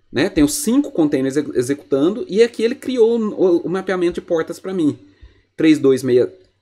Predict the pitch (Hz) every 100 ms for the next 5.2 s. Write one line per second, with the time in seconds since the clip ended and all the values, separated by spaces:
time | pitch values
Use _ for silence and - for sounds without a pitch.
0 | - - 170 - - 151 147 123 127 123
1 | 120 127 135 160 156 156 160 147 - _
2 | 127 107 127 156 147 143 135 139 - 123
3 | - 147 147 147 135 131 - 98 - 120
4 | - 151 151 151 139 123 139 - - 123
5 | 110